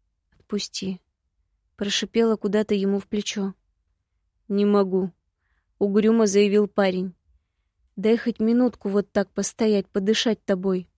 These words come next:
Со всей силы оттолкнула не ожидавшего этого мужчину. Попыталась его обойти, но Вадим не дал, снова притягивая к себе. «Не смей меня касаться!»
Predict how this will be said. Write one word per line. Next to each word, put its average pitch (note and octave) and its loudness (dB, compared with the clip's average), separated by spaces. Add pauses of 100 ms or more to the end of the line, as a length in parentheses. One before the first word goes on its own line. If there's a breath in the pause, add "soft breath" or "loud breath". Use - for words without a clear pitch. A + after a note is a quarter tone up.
(880)
Со - -2
всей A3+ 2
силы A#3+ 0
оттолкнула G#3 0 (440)
не G#3 2
ожидавшего G3+ 0
этого G3 -2
мужчину. G3+ -4 (840)
Попыталась G#3+ 0
его G#3 2
обойти, G3+ 0 (720)
но G#3 2
Вадим G#3+ 2
не A#3 2
дал, F#3+ -2 (520)
снова A3 0
притягивая G#3 0
к - -8
себе. G3 -2 (1040)
«Не A3 -2
смей C4 2
меня G#3 2
касаться!» G3 -6